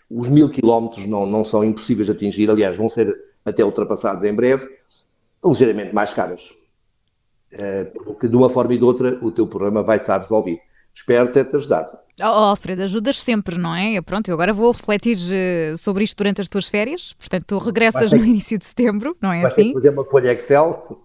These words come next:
Speaker 2: Vou, vou
Speaker 1: entre os
Speaker 2: pensar.
Speaker 1: prós e, pões de um lado os prós, do outro lado os contras.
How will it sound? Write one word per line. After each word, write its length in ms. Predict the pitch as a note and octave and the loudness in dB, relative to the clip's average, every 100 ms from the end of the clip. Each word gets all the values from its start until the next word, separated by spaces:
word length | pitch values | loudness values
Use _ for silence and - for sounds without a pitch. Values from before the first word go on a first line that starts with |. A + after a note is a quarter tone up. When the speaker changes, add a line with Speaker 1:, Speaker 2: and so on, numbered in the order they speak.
| - | -20
Speaker 2:
Vou, 280 | D#3+ D3+ D#3+ | -16 -6 -6
vou 160 | C#3+ F3 | -2 -2
Speaker 1:
entre 160 | C#3 C#3 | 0 0
os 60 | |
Speaker 2:
pensar. 140 | C3 C3+ | -2 0
Speaker 1:
prós 320 | C#3+ D3 A#2+ | 4 4 2
e, 140 | A#2+ - - _ - | -6 -8 -20 _ 0
pões 200 | C3 A#2 | 2 2
de 60 | |
um 80 | A#2+ | 2
lado 200 | B2 A2+ | 2 2
os 100 | A2 | -4
prós, 300 | - C#3+ E3 | -2 -2 -2
do 60 | B2+ | -4
outro 140 | A2+ | -4
lado 180 | G#2+ G#2 | -6 -8
os 100 | G2+ | -10
contras. 540 | - D3 D3 C#3 - | -8 -8 -6 -6 -8